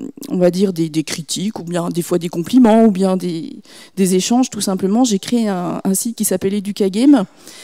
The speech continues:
et qui va traiter plus particulièrement du jeu d'évasion sous forme vidéo. Donc on t-, je teste plusieurs plateformes avec un collaborateur.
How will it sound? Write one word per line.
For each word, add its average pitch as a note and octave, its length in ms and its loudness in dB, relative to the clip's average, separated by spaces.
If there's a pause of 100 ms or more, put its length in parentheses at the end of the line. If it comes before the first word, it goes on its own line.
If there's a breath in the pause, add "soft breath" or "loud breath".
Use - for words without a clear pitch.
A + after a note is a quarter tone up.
(220 loud breath)
et G3 80 0
qui G#3+ 160 -6
va G3+ 120 4
traiter C4 380 0
plus C#4+ 200 0
particulièrement A3 800 -2
du A3 120 -2
jeu A3 140 2
d'évasion G#3+ 580 2
sous A#3+ 200 -4
forme A#3 360 2
vidéo. G#3 420 0 (880)
Donc G#3+ 220 2
on A#3 80 4
t-, - 160 -16
je G#3 160 0
teste C4 340 0
plusieurs G#3 320 0
plateformes A3 460 0
avec G3 240 0
un F#3+ 60 -2
collaborateur. F#3+ 800 0